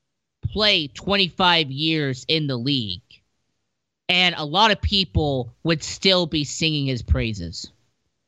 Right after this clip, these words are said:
I mean, I've said on this show before,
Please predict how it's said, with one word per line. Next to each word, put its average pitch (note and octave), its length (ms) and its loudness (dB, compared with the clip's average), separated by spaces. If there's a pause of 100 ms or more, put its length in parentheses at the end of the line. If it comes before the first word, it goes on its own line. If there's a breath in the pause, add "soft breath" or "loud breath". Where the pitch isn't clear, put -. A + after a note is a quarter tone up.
(380)
I E3 80 0
mean, E3+ 160 2
I've G3+ 260 2
said A3+ 280 2
on F3+ 160 2
this F3+ 140 2
show F3+ 280 0
before, C#3+ 720 0